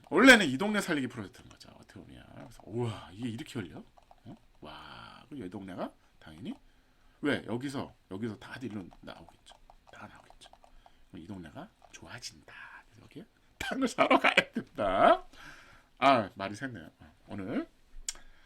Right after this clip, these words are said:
압구정 지구단위 아십니까? 특별 설계 구역이 옛날에, 저, 십 년 전에 있었습니다. 이거를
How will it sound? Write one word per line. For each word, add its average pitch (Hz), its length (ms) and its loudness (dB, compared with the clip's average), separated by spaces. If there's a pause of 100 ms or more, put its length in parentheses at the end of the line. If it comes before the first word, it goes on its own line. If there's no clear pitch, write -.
(340)
압구정 190 600 0
지구단위 139 520 0
아십니까? 92 840 -10
특별 - 360 -8
설계 131 320 -4
구역이 110 520 -6
옛날에, 104 720 -8 (120)
저, - 180 -18 (140)
십 - 220 -14
년 185 200 -8
전에 92 440 -14
있었습니다. - 640 -14
이거를 143 460 -8